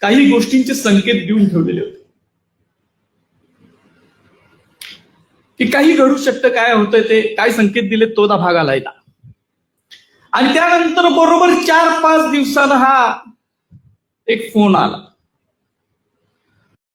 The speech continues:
मित्रांनो, मी माझा फोन कधीच रेकॉर्डला ठेवत नाही, कारण आपल्याला तशी गरजच लागत नाही.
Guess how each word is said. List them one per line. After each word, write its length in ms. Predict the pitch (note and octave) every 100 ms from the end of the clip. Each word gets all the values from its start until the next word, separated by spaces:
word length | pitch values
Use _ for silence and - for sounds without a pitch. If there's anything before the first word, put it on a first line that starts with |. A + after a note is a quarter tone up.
| _ _ _ _ _ _ _ _ _ _ _ _
मित्रांनो, 360 | G3+ C#4+ D4+ E4
मी 100 | E4+
माझा 260 | D#4+ D#4+ E4
फोन 240 | D#4+ D#4+ D#4+
कधीच 300 | D#4 D#4 C#4+
रेकॉर्डला 460 | B3+ B3 A#3 A#3+
ठेवत 220 | G#3+ F3 F3 -
नाही, 120 | - _ _ _ _ _ _ _ _ _ -
कारण 120 | A3 - _ _ _ _ _ _ _ _ _ _ _ _ _ _ _
आपल्याला 300 | A#3 A#3 C4+
तशी 200 | C4+ -
गरजच 500 | G3+ A#3 A#3 B3 -
लागत 340 | G3 D#3 D3+ -
नाही. 160 | -